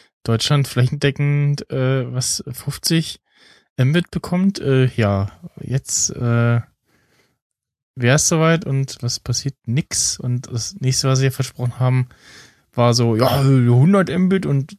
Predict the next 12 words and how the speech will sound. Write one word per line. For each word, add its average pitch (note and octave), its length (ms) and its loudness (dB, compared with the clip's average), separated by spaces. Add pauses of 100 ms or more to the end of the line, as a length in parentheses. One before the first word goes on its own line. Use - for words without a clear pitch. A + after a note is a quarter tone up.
w-, B2+ 200 -6
was C3 240 0
ja C3+ 80 4
jetzt C3 220 0
eigentlich C#3 260 0
auch C#3+ 80 -4
schon - 200 -2
wieder G2+ 360 2
lächerlich G#2+ 480 -4
ist, - 200 -4
ne? C3 260 0
Also, G#2+ 360 -2